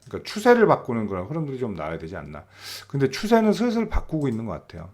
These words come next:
예. 지금 거래량도 슬슬 나오면서 머리를 드는 흐름들을 보면 어느 정도 추세 전환을 하고 있지 않느냐. 그런데 시간은 상당히 걸릴 확률이 높아요.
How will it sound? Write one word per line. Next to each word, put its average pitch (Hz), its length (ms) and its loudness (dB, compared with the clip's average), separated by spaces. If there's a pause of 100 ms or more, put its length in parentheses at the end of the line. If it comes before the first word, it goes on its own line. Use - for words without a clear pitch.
예. 85 120 -14 (360)
지금 131 320 0
거래량도 139 500 4
슬슬 170 360 2
나오면서 95 600 0 (300)
머리를 131 420 4
드는 107 280 -2
흐름들을 120 460 -2
보면 101 380 -4 (420)
어느 120 180 0
정도 110 580 -2 (100)
추세 - 280 -2
전환을 147 320 0
하고 147 180 -4
있지 - 220 -10
않느냐. 82 360 -10 (380)
그런데 127 320 4
시간은 180 460 2
상당히 226 360 -2
걸릴 104 300 -2
확률이 107 260 -8
높아요. - 440 -16